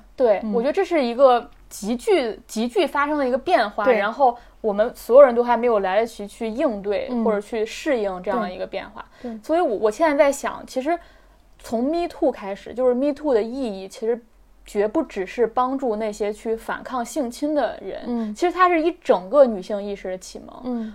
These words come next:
Speaker 1: 我会觉得就像，就像我，其实我就会觉得这两年我自己是经历了这样一个变化的，
Speaker 2: 嗯。
Speaker 1: 就是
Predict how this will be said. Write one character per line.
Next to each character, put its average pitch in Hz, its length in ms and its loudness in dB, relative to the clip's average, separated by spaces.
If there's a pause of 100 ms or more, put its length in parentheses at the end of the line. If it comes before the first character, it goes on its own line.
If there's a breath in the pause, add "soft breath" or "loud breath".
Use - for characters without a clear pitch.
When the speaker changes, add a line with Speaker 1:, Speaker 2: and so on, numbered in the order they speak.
(100)
Speaker 1:
我 226 100 8
会 339 160 2
觉 262 100 2
得 262 80 8
就 302 140 0
像， 294 260 -2
就 311 80 -2
像 294 240 4
我， 196 220 -2
其 - 180 -6
实 254 120 4
我 202 180 0
就 233 60 0
会 285 120 4
觉 208 120 -2
得 202 80 0
这 262 100 0
两 190 180 -4
年 185 360 -10
我 190 100 -8
自 240 220 -8
己 208 240 -12 (240)
是 226 320 0
经 269 320 0
历 277 100 2
了 202 80 2
这 190 80 -6
样 180 180 -8
一 - 80 -14
个 - 80 -12
变 190 220 -10
化 220 260 -14
的， 247 60 -12
Speaker 2:
嗯。 233 160 -6
Speaker 1:
就 254 100 -2
是 233 220 -2